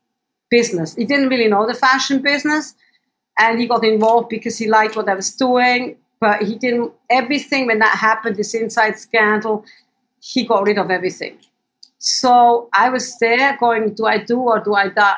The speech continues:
die?" I was half built. And I'm gonna, I'm gonna do, I'm not gonna die. I'm just gonna go with it.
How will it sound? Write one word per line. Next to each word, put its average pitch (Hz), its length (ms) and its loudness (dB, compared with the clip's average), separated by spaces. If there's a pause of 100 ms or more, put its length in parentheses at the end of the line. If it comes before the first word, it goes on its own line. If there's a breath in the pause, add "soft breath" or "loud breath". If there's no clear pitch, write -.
(140)
die?" 185 340 2
I 190 80 2
was 196 220 -4
half 214 440 2
built. - 560 -4 (640)
And 208 140 2
I'm 220 120 0
gonna, 208 440 0 (160)
I'm 208 100 0
gonna 208 260 0
do, 214 220 0
I'm 180 140 0
not 185 100 -2
gonna 180 180 -8
die. 151 400 -4
I'm 175 120 -6
just 208 180 -10
gonna 185 200 -2
go 170 220 -2
with 170 200 -2
it. 156 100 -4